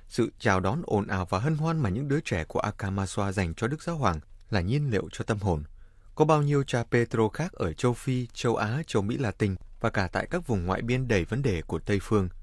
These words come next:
Nhìn thấy gương mặt của các trẻ em vui mừng đón tiếp ông nội mặc áo trắng đến từ Roma, chúng ta nhận ra bản chất sâu xa nhất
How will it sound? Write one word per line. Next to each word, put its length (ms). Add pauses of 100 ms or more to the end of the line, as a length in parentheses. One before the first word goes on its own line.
(440)
Nhìn 140
thấy 120
gương 240
mặt 160
của 80
các 200
trẻ 140
em 220
vui 180
mừng 220
đón 160
tiếp 200 (240)
ông 220
nội 240
mặc 220
áo 160
trắng 280
đến 140
từ 220
Roma, 380 (240)
chúng 120
ta 100
nhận 300
ra 140
bản 200
chất 200
sâu 220
xa 220
nhất 200